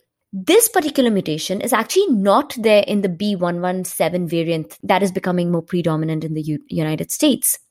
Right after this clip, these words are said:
What this mutation means is that the E, or the glutamic acid, at the four eighty-fourth position of the spike protein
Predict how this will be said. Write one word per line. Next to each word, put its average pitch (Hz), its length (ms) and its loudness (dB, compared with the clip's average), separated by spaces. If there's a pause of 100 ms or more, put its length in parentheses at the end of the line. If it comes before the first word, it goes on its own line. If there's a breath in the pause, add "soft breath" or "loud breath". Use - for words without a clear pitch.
(100)
What 254 240 6
this 349 180 -4
mutation 233 480 0
means 175 520 -4 (160)
is 208 240 0
that 202 360 0 (140)
the 190 260 0 (120)
E, 240 320 2
or 190 120 4
the 185 120 2
glutamic 254 580 2
acid, 180 500 0
at 180 120 -2
the 196 80 0
four - 360 4
eighty-fourth 220 680 -2 (340)
position 185 460 -2
of 156 80 -8
the 170 80 -10
spike - 320 -4
protein 262 460 2